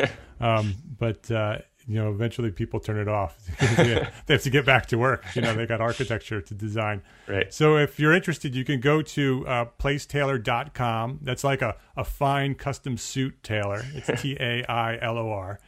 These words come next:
Speaker 2: place tailor dot com. Also, all throughout social media, uh, Place Tailor. Um, Declan, before we wrap,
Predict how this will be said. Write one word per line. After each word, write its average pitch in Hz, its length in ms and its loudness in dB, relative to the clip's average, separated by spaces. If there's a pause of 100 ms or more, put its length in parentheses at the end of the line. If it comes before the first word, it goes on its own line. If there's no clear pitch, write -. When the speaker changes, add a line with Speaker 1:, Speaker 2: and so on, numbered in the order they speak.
(200)
Speaker 2:
place 127 240 -2
tailor 120 300 -2
dot 117 260 0
com. 117 200 0
Also, 135 380 2
all 147 240 4
throughout 139 420 0
social 127 320 -4
media, 120 440 -2 (380)
uh, 113 180 -2
Place 120 320 -2
Tailor. 107 460 -2 (400)
Um, 107 400 -2 (540)
Declan, 147 280 4
before 170 360 4
we 208 100 2
wrap, 127 360 2